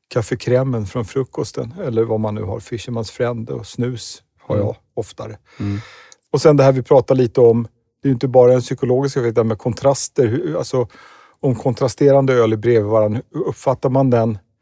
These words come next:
Speaker 1: skillnaden som överdrivet stor eller minskar man den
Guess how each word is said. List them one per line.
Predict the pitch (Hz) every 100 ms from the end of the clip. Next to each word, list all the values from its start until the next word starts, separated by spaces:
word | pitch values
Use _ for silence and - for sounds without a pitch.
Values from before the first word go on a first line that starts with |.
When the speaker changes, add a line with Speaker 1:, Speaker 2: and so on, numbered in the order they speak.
| _ _ _ -
Speaker 1:
skillnaden | - 143 120 131 151 131
som | - 123 120 117 101 _ _ _ _
överdrivet | 151 123 120 127 120
stor | - - 165 143 117
eller | 123 120 117 - _ _ _
minskar | 139 143 123 - 156
man | 156 143
den | 110 107